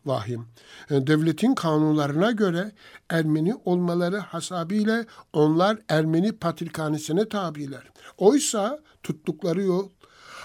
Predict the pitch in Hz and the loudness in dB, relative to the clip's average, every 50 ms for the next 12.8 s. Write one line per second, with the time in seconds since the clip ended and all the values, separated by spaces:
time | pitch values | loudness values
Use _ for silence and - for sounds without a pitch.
0 | - - - 175 170 165 170 180 214 196 180 208 220 240 233 - - - - 208 | -20 -10 -6 -4 -4 -4 -2 -2 -2 0 2 0 0 0 -2 -6 -12 -8 -2 0
1 | 185 180 180 185 180 180 175 175 - 180 180 175 170 170 170 170 170 165 180 226 | 0 0 0 0 -2 -2 -2 -2 -2 -4 -2 -2 0 0 0 0 0 -2 -2 -2
2 | 247 233 185 170 156 151 156 165 180 226 247 220 190 185 - - - 180 175 180 | -2 -2 -2 -2 0 0 0 0 2 0 0 0 -2 -2 -4 -4 -2 -2 0 0
3 | 202 247 - - 185 180 196 208 247 254 208 143 127 165 208 226 226 214 208 196 | 0 -2 -2 0 0 2 2 2 0 -2 -2 -2 0 2 2 2 2 0 0 -4
4 | 185 - - 247 277 302 - - 151 143 - 160 160 175 202 220 220 202 - - | -4 0 0 2 2 0 -2 -4 -8 -6 -4 -2 0 2 2 2 2 0 -4 -12
5 | - _ 165 156 151 147 143 143 139 131 131 131 123 - - - 123 120 113 - | -6 _ 0 2 2 2 0 0 -2 -4 -4 -6 -6 -8 -8 -10 -12 -14 -16 -18
6 | _ _ _ _ - - - - - 196 196 196 202 254 247 196 170 165 160 156 | _ _ _ _ -20 -20 -12 -2 2 6 6 8 8 6 4 2 2 0 -2 -4
7 | - - 226 180 135 _ _ _ _ _ _ _ _ _ - - _ - 160 180 | -4 -4 -4 -4 -6 _ _ _ _ _ _ _ _ _ -20 -16 _ -2 0 0
8 | 190 214 269 285 254 220 240 240 262 262 - - - _ - 165 160 - 185 170 | 2 4 4 4 4 4 0 -2 -4 -6 -10 -16 -14 _ -4 -4 -4 -2 0 2
9 | 175 175 175 180 180 180 175 170 165 196 254 233 - - 175 175 170 - - 202 | 2 4 4 2 2 0 0 -2 -2 -4 -6 -4 -4 -2 0 0 0 -2 -2 -6
10 | 233 240 190 180 170 175 175 180 190 214 214 170 175 175 180 190 196 196 - - | -6 -6 -4 -4 -6 -4 -4 -4 -2 -2 -2 0 -2 -2 0 -2 -2 -4 -2 0
11 | 156 151 170 202 285 - 415 415 370 - - - 170 135 127 127 107 107 - _ | 2 4 4 4 2 2 0 -4 -4 -4 -4 -4 -4 -4 -4 -6 -10 -14 -20 _
12 | _ _ - - - - - - 180 180 180 185 233 277 233 135 | _ _ -20 -20 -16 -10 -6 0 2 2 4 4 2 0 -2 -4